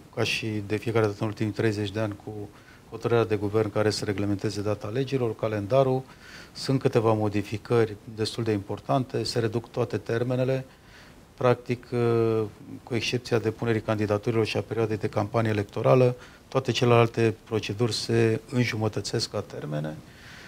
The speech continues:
inclusiv strângerea de semnături, e la jumătate, posibilitatea depunerii, candidaturilor în format electronic și, practic, și viața politică se,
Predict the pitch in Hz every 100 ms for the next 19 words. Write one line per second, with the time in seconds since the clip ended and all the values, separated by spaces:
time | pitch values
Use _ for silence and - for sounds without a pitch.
0 | - - 135 131 123 127 - 123 120 113
1 | 110 104 - 107 101 95 - 147 135 127
2 | 120 123 127 123 117 120 117 - 120 -
3 | 120 113 113 - 110 113 117 110 107 -
4 | 110 107 107 104 - - - - - 117
5 | 113 - 110 110 107 - 110 110 107 123
6 | - 117 113 110 110 101 - 143 147 135
7 | 123 - - - 131 123 - 120 - -
8 | - - - - 120 120 113 - 131 127
9 | 123 113 - 117 131 113 120 117 - 120
10 | 120 117 113 110